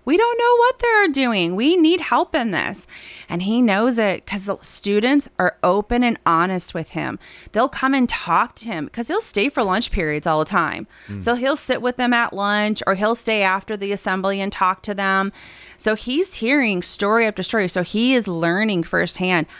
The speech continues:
Speaker 1: how the kid w-, got the vape pen in, or what they're doing, or what they're smoking, or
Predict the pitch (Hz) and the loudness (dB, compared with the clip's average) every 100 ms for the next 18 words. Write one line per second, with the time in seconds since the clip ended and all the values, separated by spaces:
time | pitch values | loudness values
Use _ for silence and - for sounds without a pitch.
0 | - - - 190 202 202 190 - - 175 | -20 -10 -2 -2 0 -4 -8 -10 -4 -2
1 | 160 156 - _ 175 165 - 180 175 175 | 0 -2 -6 _ -12 -10 -8 -2 -2 -4
2 | - 165 160 - 175 147 147 - - 185 | -10 -10 -10 -8 -6 -4 -4 -8 -6 -4
3 | 180 180 - 180 165 160 151 180 180 170 | 0 0 -2 -6 -4 -4 -4 -2 2 2
4 | 170 170 165 - 160 151 147 156 160 156 | 0 -4 -6 -4 -4 -4 -4 0 0 0